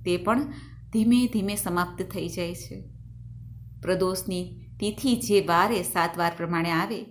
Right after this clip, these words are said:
તેનું પણ મહત્વ અલગ હોય છે. અને આજે છે શનિવાર, માટે શનિ પ્રદોષ કહેવાય છે. શનિદેવ કે જે ભગવાન મહાદેવના શિષ્ય છે અને ભગવાન શ્રી કૃષ્ણના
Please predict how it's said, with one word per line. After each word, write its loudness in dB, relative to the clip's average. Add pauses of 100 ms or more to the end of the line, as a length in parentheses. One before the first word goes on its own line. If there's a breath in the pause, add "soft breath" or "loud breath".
તેનું 0
પણ 0
મહત્વ -4
અલગ -2
હોય -4
છે. -4
અને -4
આજે -2
છે -2
શનિવાર, -2 (180)
માટે -2 (600 loud breath)
શનિ 6 (160)
પ્રદોષ 2
કહેવાય -4
છે. -12 (100)
શનિદેવ 0 (160)
કે -4
જે 0 (460 loud breath)
ભગવાન 4
મહાદેવના -2
શિષ્ય -4
છે -10
અને -6
ભગવાન -4
શ્રી -6
કૃષ્ણના -4